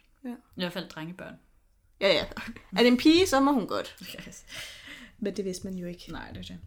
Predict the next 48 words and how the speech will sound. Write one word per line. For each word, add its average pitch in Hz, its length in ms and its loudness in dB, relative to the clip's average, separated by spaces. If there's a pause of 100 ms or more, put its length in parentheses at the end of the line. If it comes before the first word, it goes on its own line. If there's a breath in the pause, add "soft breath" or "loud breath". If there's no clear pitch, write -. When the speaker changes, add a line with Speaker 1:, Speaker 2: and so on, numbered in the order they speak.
(140)
Speaker 2:
Der 185 80 0
var 185 180 2
også, 190 540 -2
øh, 175 640 -6
jeg 190 120 -6
fandt, 190 360 -8
og 185 60 -2
jeg 185 100 0
nåede 185 180 2
ikke 190 120 -2
at 190 80 -4
lytte 190 160 -10
til 185 200 -8
dem, 180 120 -8
fordi 175 320 -12
at - 280 -14 (920)
de 185 80 -8
var 170 60 -6
lange, 156 280 -8
de 170 80 -12
her 160 60 -12
afsnit, 165 260 -12
men 180 140 -6
der 170 60 -4
var 170 140 -4
nogle 185 160 -4
radioindslag 175 760 -6
med 160 100 -10
hende 165 240 -14
også - 180 -14
i - 40 -18
tresserne, - 480 -12 (360 soft breath)
som - 160 -12
man 156 120 -8
også - 220 -10
kan 180 100 -16
finde 160 400 -12
inde 156 220 -10
på, 160 380 -12
øh, 156 280 -16 (1000)
Det 185 80 -10
Kongelige 196 340 -8
Biblioteks - 880 -12 (960)
Speaker 1:
Rex? - 440 -8
Speaker 2:
øh, 190 400 -8
hvad 185 120 -12
det 185 220 -16
hedder? 180 200 -14